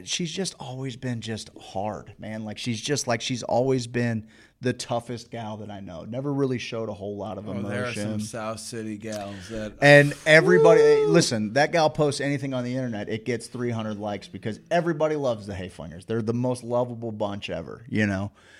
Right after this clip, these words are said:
Speaker 1: And
Speaker 2: And that's how you, uh, get a person's value.
Speaker 1: Well,
Speaker 2: Is through likes.
Speaker 1: well, what I'm saying is,
Speaker 2: Crazy.
Speaker 1: is that
Speaker 2: No, it does, it
Speaker 1: you
Speaker 2: does
Speaker 1: can,
Speaker 2: actually
Speaker 1: you can tell
Speaker 2: kinda have a
Speaker 1: that,
Speaker 2: little
Speaker 1: but,
Speaker 2: some
Speaker 1: but yeah, like, wh-
Speaker 2: Yeah,
Speaker 1: what I'm
Speaker 2: but
Speaker 1: getting at is, like,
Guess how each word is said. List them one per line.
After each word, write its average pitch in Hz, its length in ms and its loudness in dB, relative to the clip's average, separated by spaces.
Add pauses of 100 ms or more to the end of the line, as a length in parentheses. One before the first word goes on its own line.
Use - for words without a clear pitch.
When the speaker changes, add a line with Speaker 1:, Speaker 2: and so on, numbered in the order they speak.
(420)
Speaker 1:
And 117 400 0
Speaker 2:
And 113 80 -6
that's 127 220 -4
how 127 100 -4
you, 113 340 -8 (200)
uh, 113 140 -8 (320)
get 117 180 -6
a 104 120 -10 (160)
person's 107 400 -10
value. 98 400 -14 (280)
Speaker 1:
Well, 160 440 4 (260)
Speaker 2:
Is 113 180 -14
through 107 200 -14
likes. 98 360 -8
Speaker 1:
well, 160 320 8
what 165 160 8
I'm 147 160 6
saying 156 400 4
is, 104 320 0
Speaker 2:
Crazy. 98 140 -4
Speaker 1:
is 110 160 0
that 113 460 0 (640)
Speaker 2:
No, 127 240 2
it 127 160 0
does, 165 280 2
it 202 120 6
Speaker 1:
you 147 80 12
Speaker 2:
does 185 100 12
Speaker 1:
can, 151 80 10
Speaker 2:
actually 151 380 6
Speaker 1:
you 175 80 12
can 160 220 8
tell 170 400 12
Speaker 2:
kinda 117 180 6
have 107 160 -2
a - 20 -8
Speaker 1:
that, 151 140 8
Speaker 2:
little 165 160 -2
Speaker 1:
but, 180 160 10
Speaker 2:
some - 100 -10
Speaker 1:
but 349 160 -6
yeah, 427 240 4
like, 127 240 4
wh- 135 80 -6
Speaker 2:
Yeah, 147 180 2
Speaker 1:
what 180 100 10
I'm 165 120 10
Speaker 2:
but 147 80 4
Speaker 1:
getting 190 240 12
at 131 160 8
is, 120 140 4
like, 113 280 2